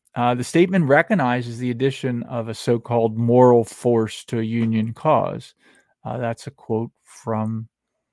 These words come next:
the government. Uh, it added a moral force three years into the war, as if the war was moral by making it,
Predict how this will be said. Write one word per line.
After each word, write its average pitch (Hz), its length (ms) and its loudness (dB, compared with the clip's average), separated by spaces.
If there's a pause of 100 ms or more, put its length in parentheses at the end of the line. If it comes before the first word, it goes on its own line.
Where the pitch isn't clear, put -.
(140)
the 127 60 -2
government. 110 560 0 (480)
Uh, 113 260 -4
it 143 240 2
added 147 380 4
a 127 60 2
moral 127 600 2 (100)
force - 580 -12 (240)
three 135 180 0
years 123 200 0
into 110 200 -6
the 117 80 -4
war, 110 320 -4
as 113 220 -6
if 113 120 -2
the 120 120 -2
war 117 180 4
was 110 160 0
moral 120 500 6
by 113 240 0
making 117 440 -4
it, 113 240 -4